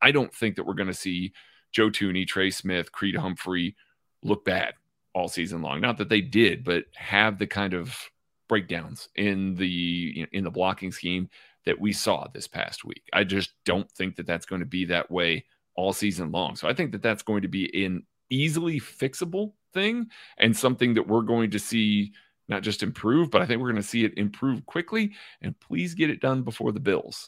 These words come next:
the number one pressure rate team in the, <laughs> in the league right now, because that, that is going to be needed by then.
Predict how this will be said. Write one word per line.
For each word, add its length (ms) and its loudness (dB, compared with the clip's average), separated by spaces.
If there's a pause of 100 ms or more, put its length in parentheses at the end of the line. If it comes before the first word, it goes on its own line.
the 120 -4
number 320 -6
one 160 -6
pressure 340 -2
rate 200 -6
team 260 -2
in 100 -2
the, 300 -4
<laughs> 120 0
in 80 4
the 100 2
league 280 4
right 240 4
now, 180 0
because 460 -2 (160)
that, 200 0 (560)
that 180 6
is 100 0
going 220 2
to 60 -4
be 120 0
needed 320 -2
by 160 -8
then. 200 -16